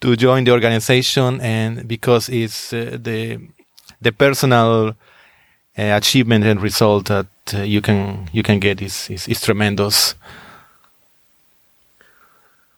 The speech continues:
So, Deepak, what is for you your favorite quotation?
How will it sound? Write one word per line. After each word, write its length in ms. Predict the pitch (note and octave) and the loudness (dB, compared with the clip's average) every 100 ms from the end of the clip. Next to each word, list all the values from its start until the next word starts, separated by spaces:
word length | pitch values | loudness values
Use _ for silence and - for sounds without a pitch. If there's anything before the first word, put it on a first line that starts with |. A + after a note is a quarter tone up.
| _ | _
So, 200 | - D#3 | 0 2
Deepak, 420 | D3+ F3+ D#3 - - - | 4 4 2 0 -18 -4
what 300 | C#3 E3 F3 | 2 2 4
is 340 | F3+ - - | 0 0 -2
for 180 | - C3 | 2 4
you 380 | B2+ C#3 D3 D3+ A2+ | 4 4 2 -4 -2
your 180 | A2+ | -2
favorite 440 | A2 - B2 B2+ A#2+ | 0 2 4 2 2
quotation? 540 | A2+ G#2 G#2 - B2+ | 0 2 0 0 -6